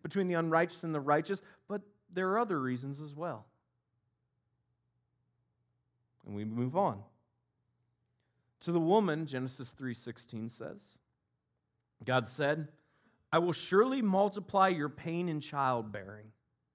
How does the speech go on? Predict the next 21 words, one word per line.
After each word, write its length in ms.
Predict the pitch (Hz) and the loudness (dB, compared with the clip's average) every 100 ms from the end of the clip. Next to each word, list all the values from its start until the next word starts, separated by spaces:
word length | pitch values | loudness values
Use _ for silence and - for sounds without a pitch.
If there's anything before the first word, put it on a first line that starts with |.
| _ _ _ _ _ _ - | _ _ _ _ _ _ -2
In 220 | 214 226 | 2 2
pain 460 | 226 - 247 240 202 | 0 -2 0 2 2
you 100 | 185 | 0
shall 260 | 180 175 | 0 0
bring 480 | 156 143 156 185 190 180 - | 0 0 -2 -2 -4 -6 -8
forth 400 | 160 160 160 - | -4 -4 -6 -12
children. 480 | - 185 151 110 101 _ _ _ _ _ _ _ _ _ _ _ _ _ - | -8 -6 -6 -10 -16 _ _ _ _ _ _ _ _ _ _ _ _ _ -2
Your 180 | 190 233 | 2 4
desire 640 | 233 156 165 196 247 269 | 2 0 4 4 4 2
shall 300 | - - 175 | -2 0 0
be 180 | 165 180 | 0 -8
contrary 800 | - - 214 254 226 165 156 160 | -10 -6 -2 -2 -2 0 2 2
to 80 | 165 | -2
your 200 | 151 156 | -4 -2
husband, 500 | 202 214 160 143 143 - - | 2 0 0 -6 -6 -10 -4
but 120 | 160 | -2
he 300 | 156 - 226 | -2 -6 -6
shall 320 | 226 - 143 | -4 -2 0
rule 480 | 131 139 180 196 185 | 0 0 2 2 0
over 460 | 160 170 170 160 160 | 0 2 2 0 -4
you." 400 | 143 135 131 104 | -6 -4 -4 -4